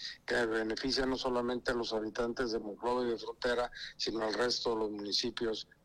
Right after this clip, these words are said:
de la región centro y sobre todo al comercio, a las carreteras,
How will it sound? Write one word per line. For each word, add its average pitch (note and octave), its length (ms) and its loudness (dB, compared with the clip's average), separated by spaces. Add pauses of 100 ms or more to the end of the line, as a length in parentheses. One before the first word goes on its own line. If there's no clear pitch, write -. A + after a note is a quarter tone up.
de A2+ 120 -2
la A2 120 0
región A2 320 0
centro A2+ 400 0 (320)
y B2+ 60 0
sobre C3 280 2
todo G3 240 4
al G3 160 2
comercio, C3+ 1040 2
a A#2 80 2
las A2+ 300 -4
carreteras, C3 1200 0